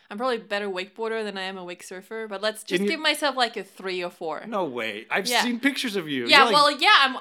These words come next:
Speaker 1: up, but I can't do all the crazy tricks.
Speaker 2: That's, that's at least a six and a half.
Speaker 1: Oh,
Speaker 2: You,
Speaker 1: well, thanks.
Speaker 2: if you're crossing the wake, that's legit.
Speaker 1: Okay, okay, cool.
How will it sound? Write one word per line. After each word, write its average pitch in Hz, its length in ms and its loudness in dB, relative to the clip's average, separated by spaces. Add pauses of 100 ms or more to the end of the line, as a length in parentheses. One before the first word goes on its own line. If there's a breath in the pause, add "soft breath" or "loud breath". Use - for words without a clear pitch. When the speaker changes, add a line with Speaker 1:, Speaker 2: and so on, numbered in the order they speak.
Speaker 1:
up, 330 300 4
but 247 140 0
I 262 80 -4
can't 370 240 -10
do 302 140 -10
all 240 120 -8
the 226 80 -8
crazy 226 300 -10
tricks. 320 460 -8 (480)
Speaker 2:
That's, 143 200 -12 (280 loud breath)
that's 160 180 -6
at - 60 -8
least 175 240 -2
a 120 80 -8
six - 280 -6
and 113 100 -8
a - 20 -8
half. 110 360 -4
Speaker 1:
Oh, 233 100 0
Speaker 2:
You, 247 60 2
Speaker 1:
well, 240 160 2
thanks. 190 360 -6
Speaker 2:
if 151 60 -12
you're 143 80 -4
crossing 170 360 0
the 131 80 -4
wake, 127 400 -4
that's 143 220 -14
legit. 104 420 -14
Speaker 1:
Okay, 202 420 -4 (180)
okay, 190 260 -16 (120)
cool. 165 160 -16